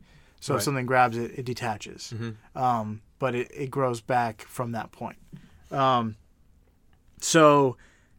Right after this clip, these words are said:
Speaker 1: uh, they can regenerate the fore-, the, the front portion of their brain called the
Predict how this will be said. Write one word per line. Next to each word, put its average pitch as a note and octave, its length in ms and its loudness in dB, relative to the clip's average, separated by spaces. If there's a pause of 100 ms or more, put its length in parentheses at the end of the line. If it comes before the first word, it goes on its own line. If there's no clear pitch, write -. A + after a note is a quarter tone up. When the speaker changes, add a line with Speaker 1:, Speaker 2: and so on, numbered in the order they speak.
(260)
Speaker 1:
uh, C3 540 6
they D#3 160 6
can F#3 180 4
regenerate E3+ 540 4
the C#3 80 -4
fore-, G#3 460 4 (260)
the, C#3 360 2
the C3+ 120 -2
front F#3+ 380 4
portion F3+ 400 4
of D3 160 -4
their C3+ 120 6
brain B2 540 0
called C3 320 2
the A#2 280 2